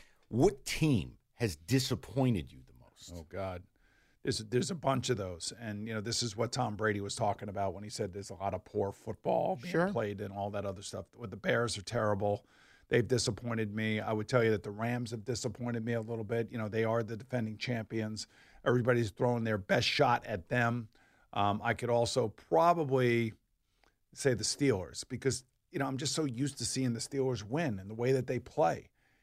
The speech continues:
Speaker 2: And with the turnovers and the lack of offense and the lack of scoring, I would probably put them up there at the top of the list as well.
Speaker 1: Yeah, Ra-, it would be Raiders for me just based on, look, it's one thing to be lesser than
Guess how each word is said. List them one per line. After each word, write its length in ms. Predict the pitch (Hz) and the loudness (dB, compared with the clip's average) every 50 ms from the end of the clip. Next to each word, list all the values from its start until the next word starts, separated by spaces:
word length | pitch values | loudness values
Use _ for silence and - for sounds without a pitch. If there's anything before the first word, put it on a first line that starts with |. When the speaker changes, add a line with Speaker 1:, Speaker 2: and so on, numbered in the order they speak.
| _ _ - | _ _ -4
Speaker 2:
And 240 | 113 107 107 110 104 | -2 0 0 0 -2
with 80 | 104 - | -2 -4
the 80 | 104 | -6
turnovers 720 | 90 - - 147 - 165 151 143 139 127 131 131 127 107 101 | -6 -4 -2 0 2 2 4 2 2 2 2 2 2 0 -2
and 80 | 110 107 | -6 -6
the 40 | |
lack 280 | 95 113 131 139 143 131 | -4 0 0 0 0 0
of 140 | 131 113 120 | -2 -2 2
offense 500 | 127 127 127 127 - 131 123 117 - - | 2 2 2 2 0 -2 -2 -2 -4 -6
and 80 | 107 | -8
the 40 | 101 95 | -6 -4
lack 260 | 107 113 127 123 - | -2 -2 -2 -2 -4
of 60 | 101 | -6
scoring, 480 | - - - 139 135 127 117 113 107 104 | -8 -6 -4 -2 -2 0 0 -2 -4 -6
I 80 | 104 | -6
would 140 | 107 110 104 | -6 -8 -4
probably 420 | - 127 143 131 117 107 117 113 | 0 2 2 2 0 -2 -6 -8
put 260 | 101 _ - - 131 - | -8 _ -2 -2 -2 0
them 160 | 160 120 120 | -2 -2 -2
up 140 | 117 - - | -4 -2 0
there 160 | 117 117 110 | 0 2 2
at 100 | 104 - | 0 -2
the 80 | 110 | -8
top 220 | - - 107 101 - | -6 -4 -4 -4 -4
of 80 | 101 | -6
the 60 | - 104 | -8 -8
list 220 | 101 95 - - | -6 -6 -8 -8
as 120 | 95 95 - | -8 -10 -6
well. 240 | - 98 101 92 - - | -4 -4 -4 -4 -2 0
Speaker 1:
Yeah, 100 | 107 107 | 0 2
Ra-, 120 | 107 117 135 | 2 2 2
it 120 | - 165 160 | 2 2 2
would 160 | 156 156 143 | 2 0 0
be 100 | 156 156 | 2 2
Raiders 420 | 131 127 127 127 120 120 117 107 | 4 4 4 4 4 2 0 0
for 140 | - - 120 | -4 -4 -2
me 260 | 110 104 104 101 98 | 0 2 2 2 0
just 260 | 90 92 104 92 - - | 0 -2 -4 -6 -4 -2
based 360 | 107 92 90 90 - - 101 | 0 0 0 -2 -4 -4 -2
on, 260 | 90 85 82 80 85 | -2 -2 -2 -4 -4
look, 200 | 85 82 - - | -8 -8 -4 -4
it's 180 | 120 107 - - | -4 -4 -2 0
one 180 | 104 101 95 | 0 0 0
thing 260 | - - 101 92 87 | -2 -2 -4 -4 -4
to 80 | 80 82 | -6 -6
be 340 | - 87 85 82 80 80 76 _ | -4 -4 -2 -2 -2 -4 -6 _
lesser 420 | - 87 98 92 - - - 104 87 | -2 0 0 0 0 -2 -6 -6 -4
than 400 | 80 92 87 87 85 85 85 | -4 -4 -4 -2 -2 -4 -4